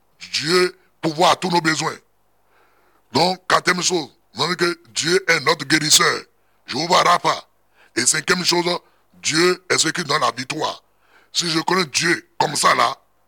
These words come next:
la deuxième chose qui peut m'aider, lorsque j'ai cette connaissance là, il faut que je puisse avoir la connaissance de la parole de ce Dieu là.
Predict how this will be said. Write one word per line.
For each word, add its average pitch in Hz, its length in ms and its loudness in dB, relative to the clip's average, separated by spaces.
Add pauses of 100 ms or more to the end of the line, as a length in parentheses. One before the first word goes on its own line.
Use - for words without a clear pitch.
(140)
la 117 100 -4
deuxième 165 300 0
chose 160 300 -2 (560)
qui 185 240 -2 (280)
peut 185 180 2
m'aider, 156 360 -2 (220)
lorsque 170 320 -4
j'ai 170 100 2
cette 185 180 0
connaissance 165 460 -4
là, 135 160 -4 (400)
il 165 80 -4
faut 180 140 -2
que 185 120 0
je 147 100 -4
puisse 170 140 2
avoir 165 160 2
la 139 100 0
connaissance 156 460 -2 (680)
de 113 80 -2
la 127 120 2
parole 165 220 2
de 143 120 -6
ce - 120 0
Dieu 139 240 -6
là. 104 140 -10